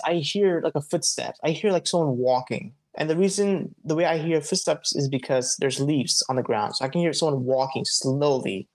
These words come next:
like, trying to get us. And I told my friends, I'm like, "Yo, yo, shh, like, be quiet.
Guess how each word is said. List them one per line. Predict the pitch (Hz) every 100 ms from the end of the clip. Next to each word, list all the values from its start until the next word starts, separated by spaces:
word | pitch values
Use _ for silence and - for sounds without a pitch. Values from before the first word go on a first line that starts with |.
| _
like, | - 127
trying | 131
to | 127
get | 131
us. | 120 95 - - _ _ _ _ _ _
And | 151 147 147 143
I | 151
told | 143 -
my | 185
friends, | 165 160
I'm | 147
like, | 143
"Yo, | 170
yo, | 190 175 -
shh, | - - - -
like, | 131
be | 135
quiet. | 143 156 120